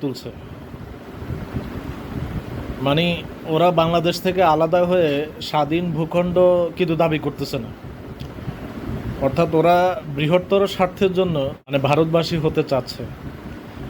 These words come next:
এখন অদূর ভবিষ্যতে ওদের এই চাওয়া কতটুকুতে গড়ায় কে জানে। কিন্তু প্রশ্ন হচ্ছে, বাংলাদেশে থেকে কি ওদের খুব বেশি অসুবিধা হচ্ছে? কিংবা ওরা যদি ভারতবাসী হয়, এ, ওদের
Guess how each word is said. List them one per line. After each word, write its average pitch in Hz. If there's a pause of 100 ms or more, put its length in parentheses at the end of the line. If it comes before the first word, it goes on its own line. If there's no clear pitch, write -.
(400)
এখন 143 (320)
অদূর 160
ভবিষ্যতে 165
ওদের 151
এই 156
চাওয়া 147 (220)
কতটুকুতে 143
গড়ায় 139
কে 139
জানে। 120 (1080)
কিন্তু 151 (340)
প্রশ্ন 151 (120)
হচ্ছে, 180 (760)
বাংলাদেশে 156
থেকে 170
কি 170
ওদের 147
খুব 151
বেশি 156
অসুবিধা 151
হচ্ছে? 160 (1600)
কিংবা 160
ওরা 156
যদি 165
ভারতবাসী 170
হয়, 156
এ, 139 (100)
ওদের 147